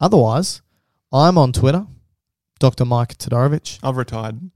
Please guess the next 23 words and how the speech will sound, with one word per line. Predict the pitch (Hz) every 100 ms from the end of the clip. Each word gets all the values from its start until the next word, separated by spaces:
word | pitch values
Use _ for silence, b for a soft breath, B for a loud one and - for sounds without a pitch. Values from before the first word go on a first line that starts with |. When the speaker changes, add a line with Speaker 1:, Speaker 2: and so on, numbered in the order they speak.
| _ 120
Speaker 1:
Yeah, | 120
don't | 131 131
worry | 127
about | 123 127
Matt. | 127 131 -
I'm | 139 143
on | 143 143
Instagram. | 156 160 - 143 131 120
Join | 113 175
my | 190
Instagram. | 202 - 185 170 135
I | 131
put | - 190
up | -
videos. | 147 185
Speaker 2:
Actually, | 220 143
you | 185
can | 175 175
follow | - 208 220 202 170
the | 139
school, | 131 - 160 147 131 -
our | 131 120
school's | - 135 143 143 -